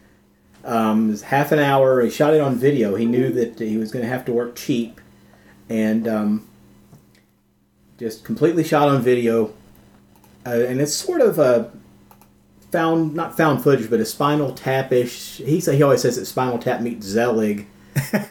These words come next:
Speaker 1: like a documentary about the Dirk Diggler story, and it's not exactly like a short version of Boogie Nights. It's like, for instance, in the, in the short,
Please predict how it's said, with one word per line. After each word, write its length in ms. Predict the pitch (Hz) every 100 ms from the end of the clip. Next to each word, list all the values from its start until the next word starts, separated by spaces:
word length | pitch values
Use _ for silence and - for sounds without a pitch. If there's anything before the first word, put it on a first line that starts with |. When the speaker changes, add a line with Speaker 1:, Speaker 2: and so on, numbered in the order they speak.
| 233 -
Speaker 1:
like 240 | - 123 123
a 60 | 110
documentary 680 | 143 139 120 120 131 113 107
about 200 | 110 107
the 80 |
Dirk 280 | 104 123 120
Diggler 340 | 117 107 110 95
story, 500 | - 120 110 113 139
and 200 | 123 127
it's 400 | 123 - - - - - - - - - -
not 380 | 208 226 214 - _ -
exactly 540 | 139 147 151 151 156
like 240 | 139 135 120
a 100 | 107
short 460 | - 139 127 -
version 500 | 110 107 120 127 139
of 100 | 135
Boogie 300 | 135 139 147
Nights. 640 | 143 143 147 - - -
It's 340 | - 135 - -
like, 360 | 123 117 - -
for 120 | 139
instance, 320 | 139 123 120
in 100 | 120
the, 260 | 113 131 143
in 140 | 120
the 300 | 113 104 101 -
short, 480 | - 196 127 -